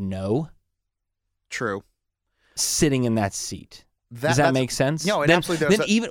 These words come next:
Speaker 1: one time it was, like, a good friend of mine. And I'm
Speaker 2: Yeah.
Speaker 1: like, "I even feel uncomfortable having a good friend of mine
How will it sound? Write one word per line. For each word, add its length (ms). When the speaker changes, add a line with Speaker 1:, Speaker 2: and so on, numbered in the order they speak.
Speaker 1:
one 160
time 260
it 80
was, 120
like, 120
a 40
good 260
friend 220
of 80
mine. 180
And 100
I'm 60
Speaker 2:
Yeah. 40
Speaker 1:
like, 180
"I 200
even 440
feel 200
uncomfortable 680
having 320
a 40
good 240
friend 280
of 120
mine 380